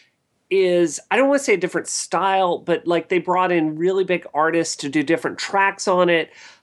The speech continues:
And one of the, the things that makes, um, you know, like, dubstep very musically interesting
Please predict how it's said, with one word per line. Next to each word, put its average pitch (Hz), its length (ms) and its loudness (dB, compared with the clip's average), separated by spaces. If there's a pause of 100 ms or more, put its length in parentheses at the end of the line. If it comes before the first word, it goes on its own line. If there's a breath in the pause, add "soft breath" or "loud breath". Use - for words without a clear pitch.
(140)
And 208 240 0
one 226 260 -2
of 302 80 0
the, 226 300 2
the 190 120 0
things 247 360 -2
that 185 120 -2
makes, 175 440 0
um, 151 640 0
you 170 300 -4
know, 156 400 2
like, 151 240 -2
dubstep 202 540 -2
very 185 280 2
musically 165 680 -2
interesting 143 840 -4